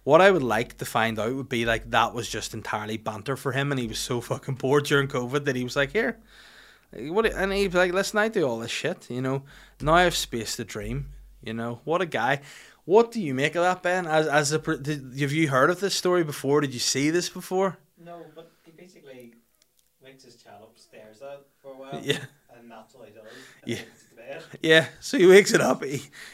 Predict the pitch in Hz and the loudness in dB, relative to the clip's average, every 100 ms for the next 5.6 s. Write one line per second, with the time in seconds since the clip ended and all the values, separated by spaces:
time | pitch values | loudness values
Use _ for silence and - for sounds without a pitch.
0 | - - 131 135 151 139 117 117 107 101 | -12 2 6 6 6 6 4 4 2 4
1 | 123 143 - - 123 127 131 117 120 156 | 2 2 -4 -6 -4 -4 -2 -2 2 4
2 | 170 - - - _ - 381 370 330 311 | 4 2 -16 -20 _ 4 6 6 4 6
3 | 302 262 262 - _ - - - 440 415 | 6 4 0 -4 _ -20 -16 6 10 12
4 | 370 359 - - - - - 214 - - | 12 10 8 6 6 6 4 4 4 0
5 | 156 147 139 131 170 180 | 2 2 2 4 2 0